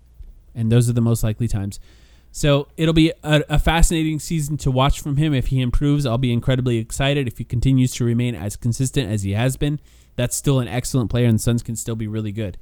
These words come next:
But he has yet to have this level of, of expectations placed on him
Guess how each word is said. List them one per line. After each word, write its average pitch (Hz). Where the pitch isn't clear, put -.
But 156
he 170
has 147
yet 160
to 151
have 131
this 160
level 180
of, 131
of 156
expectations 180
placed 233
on 127
him 110